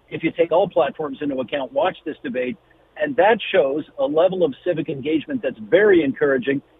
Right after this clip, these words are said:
And as you point out off the top, with less than two weeks to go, uh, I think we're gonna see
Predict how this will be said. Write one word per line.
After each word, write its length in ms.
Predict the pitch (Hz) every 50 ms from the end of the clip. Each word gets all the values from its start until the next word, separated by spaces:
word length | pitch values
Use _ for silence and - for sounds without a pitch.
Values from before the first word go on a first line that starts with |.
| _ _ _ -
And 120 | 151 143 147
as 80 | 139 -
you 120 | 196 208
point 280 | 175 - 175 165 160 160
out 220 | 160 156 156 147 -
off 220 | 147 143 139 - -
the 80 | 131
top, 320 | - - 185 170 160 - -
with 160 | 131 110 -
less 180 | 165 196 190 - -
than 120 | 156 139
two 180 | - - 170 160
weeks 180 | 160 143 - -
to 80 | - 127
go, 380 | 107 180 180 147 131 143 - - _ _ _ _ _ _ -
uh, 180 | 135 131 131 - _
I 80 | 143 143
think 160 | 175 180 156
we're 100 | 156 143
gonna 240 | 127 156 143 139 - -
see 220 | 151 143 147 -